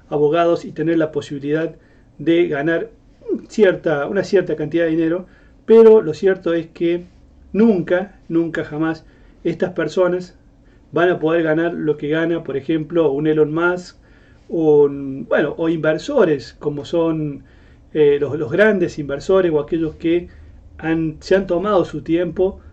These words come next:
para poder reflexionar y comprender una nueva tecnología más allá de los preceptos que, eh, traemos como creencias, ¿no?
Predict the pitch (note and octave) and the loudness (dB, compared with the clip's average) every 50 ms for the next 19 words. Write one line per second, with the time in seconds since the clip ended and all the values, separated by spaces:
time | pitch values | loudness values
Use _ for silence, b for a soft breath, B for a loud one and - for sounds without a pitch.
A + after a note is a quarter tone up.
0 | b b - - - - E3 E3+ F3 D#3+ - - D3 D3 D#3 E3 E3 F3 F#3 - | b b -20 -10 -4 -2 0 0 0 0 0 0 2 2 2 2 0 -2 -4 -6
1 | F#3 D#3+ D#3 D3+ D3+ D#3 D3+ D3+ - D#3+ D#3 D#3 E3+ F3+ F3+ F3 G3+ - - F#3 | -8 -8 -8 -6 -4 -6 -8 -6 -6 -6 -4 -2 -2 0 -2 -2 -4 -8 -12 -14
2 | F3+ - G#3+ G#3+ G#3+ F#3 F#3+ F3 E3+ E3 F3 F3+ F3+ F#3 F3+ F3 E3 D#3+ D#3+ E3 | -6 -2 -2 -2 0 0 0 0 2 2 2 2 2 0 -2 -4 -4 -2 -2 -2
3 | E3+ D#3+ D3+ D3+ C#3+ D3 C#3+ D3 D3 D3 D3 - F3 E3+ F3 F3 b b b b | -2 -2 -4 -6 -8 -6 -4 -4 -4 -4 -4 -4 -2 -2 -2 -2 b b b b
4 | b b b b b - E3 F3+ F#3 F3+ F#3 E3 D#3+ E3 E3+ F3 D#3+ D#3 - - | b b b b b -2 -2 -2 0 0 -2 0 2 0 0 0 0 -2 -6 -6
5 | - D3 D3+ D3 - F#3 E3+ D#3+ - - D#3+ D3+ - - D#3 D#3+ E3+ F3+ - - | -2 -2 -2 0 0 -4 -4 -4 -4 -8 -8 -8 -6 -6 -4 -2 -2 -2 -4 -4
6 | D#3 D3 C#3+ C#3+ C3+ C3+ - D3+ D3+ D#3+ F#3 G#3 G3+ F#3 F#3 F#3+ F#3 F#3 - _ | -4 -2 -2 -2 -4 -4 -4 -4 -2 0 2 0 0 0 0 -4 -6 -6 -12 _
7 | _ - _ _ _ - D#3 D3 C#3 A#2 - D3 D3 E3+ G3 G3+ F#3+ F3 D#3 D#3 | _ -20 _ _ _ -6 -4 -4 -4 -8 -4 -2 2 2 2 4 2 0 0 -2
8 | - C#3+ A#2+ B2+ D3 D#3 E3 F3+ | -6 -12 -10 -8 -6 -6 -6 -8